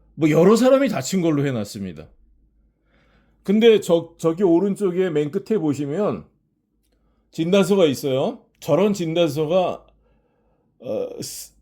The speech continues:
세 장이, 세 사람이 상해를 입었다고 그래갖고 제출했는데 저거를 몇 달 동안 공개를 안 해줬습니다.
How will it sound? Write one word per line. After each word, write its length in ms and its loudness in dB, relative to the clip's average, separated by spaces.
세 440 -2
장이, 760 0
세 240 0
사람이 600 0
상해를 500 0
입었다고 400 -2
그래갖고 300 2
제출했는데 960 -2
저거를 420 4
몇 200 4
달 220 2
동안 500 -2
공개를 400 -2
안 180 0
해줬습니다. 720 -6